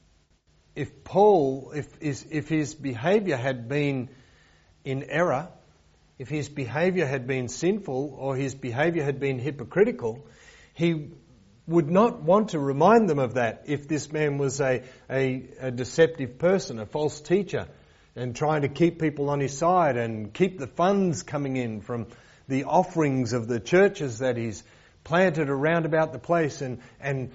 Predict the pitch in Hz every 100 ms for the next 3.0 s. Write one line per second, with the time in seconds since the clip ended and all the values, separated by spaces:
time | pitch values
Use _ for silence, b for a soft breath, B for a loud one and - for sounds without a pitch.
0 | B 143 143 123 - - 160 180 156 156
1 | 123 143 147 143 139 135 131 143 127 143
2 | 151 139 123 147 170 175 - 156 110 90